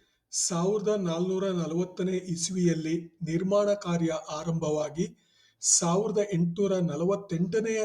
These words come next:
ಇಸ್ವಿಯಲ್ಲಿ ಪ್ರತಿಷ್ಠಾಪನೆಗೊಂಡಿರುವ ಸೇಂಟ್ ಮೈಕೆಲ್ಸ್ ಚರ್ಚ್. ಘೆಂಟ್ ಬೆಲ್ಜಿಯಂ ದೇಶದಲ್ಲಿ ಒಂದು ಮನಮೋಹಕ ನಗರ. ಇವತ್ತು ಶನಿವಾರ, ರಜಾ ದಿನ.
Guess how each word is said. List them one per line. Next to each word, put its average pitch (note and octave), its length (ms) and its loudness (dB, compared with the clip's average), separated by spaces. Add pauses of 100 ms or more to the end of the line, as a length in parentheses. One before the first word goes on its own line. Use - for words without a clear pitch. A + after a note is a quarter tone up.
(140)
ಇಸ್ವಿಯಲ್ಲಿ F3+ 640 4 (480)
ಪ್ರತಿಷ್ಠಾಪನೆಗೊಂಡಿರುವ F3 1500 4 (100)
ಸೇಂಟ್ G3+ 480 2 (140)
ಮೈಕೆಲ್ಸ್ E3+ 880 2
ಚರ್ಚ್. - 400 4 (600)
ಘೆಂಟ್ F3+ 480 10 (640)
ಬೆಲ್ಜಿಯಂ F#3 720 2
ದೇಶದಲ್ಲಿ E3 680 0
ಒಂದು D3+ 360 -4
ಮನಮೋಹಕ F3+ 880 2 (520)
ನಗರ. D#3 340 0 (1400)
ಇವತ್ತು G3+ 720 10 (100)
ಶನಿವಾರ, E3+ 540 8 (680)
ರಜಾ F3 340 4
ದಿನ. E3+ 220 0